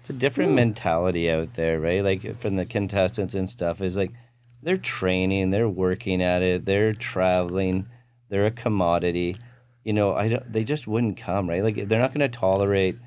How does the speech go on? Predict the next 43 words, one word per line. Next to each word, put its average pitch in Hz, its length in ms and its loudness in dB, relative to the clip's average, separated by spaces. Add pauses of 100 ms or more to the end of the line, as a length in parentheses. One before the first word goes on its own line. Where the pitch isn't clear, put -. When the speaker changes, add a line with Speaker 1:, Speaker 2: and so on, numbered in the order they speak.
(340)
Speaker 1:
that 95 200 4
type 101 220 2
of 92 120 -2
treatment. 104 360 2
Whereas 101 320 2
you 110 100 0
guys 117 280 4
were 107 120 2
in 101 140 2
a, 98 100 -2 (540)
in 110 80 -4
a 98 80 2
generation 101 800 0
where 98 180 2
there 101 160 2
was 95 220 0
an 101 120 0
abundance 98 640 2
of 80 200 0
you. 92 240 -2 (500)
So 117 320 4
if 110 140 4 (520)
they, 110 220 0
you 107 160 -2
know, 110 140 2
if 110 120 -4
a 104 100 -2
couple 113 280 0
of 104 60 -2
guys 107 200 4
decided 104 300 0
they 110 60 4
didn't 110 140 2
wanna 107 180 2
go 104 160 2
to 107 60 2
that 104 200 0
contractor 107 560 0
'cause 95 240 -2
he 98 100 -2
was, 95 240 -2 (520)
you 107 80 -2
know, 98 240 0